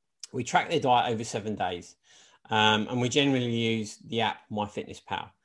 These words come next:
And what that app allows you to do, it allows you to break down the foods into the three main macronutrient groups, which is proteins, fats, and carbohydrates. And when we look at it,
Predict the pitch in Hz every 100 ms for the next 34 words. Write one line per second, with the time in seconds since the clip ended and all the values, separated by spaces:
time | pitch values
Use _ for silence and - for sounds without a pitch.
0 | _ - _ - 127 170 220 208 175 156
1 | 147 - 147 143 127 127 107 120 170 117
2 | 98 147 _ _ - - 131 135 139 170
3 | 180 170 156 127 143 104 - 143 117 95
4 | 131 135 - 147 - 131 107 110 127 120
5 | 123 120 - 127 120 117 113 113 - 110
6 | 110 110 - 107 107 147 107 - 101 -
7 | 98 - _ _ _ _ _ 175 170 170
8 | 160 151 143 - _ - 127 - - 113
9 | 107 98 92 87 73 - - _ _ _
10 | _ _ - - _ _ - 151 151 180
11 | 220 226 190 208 143 104 101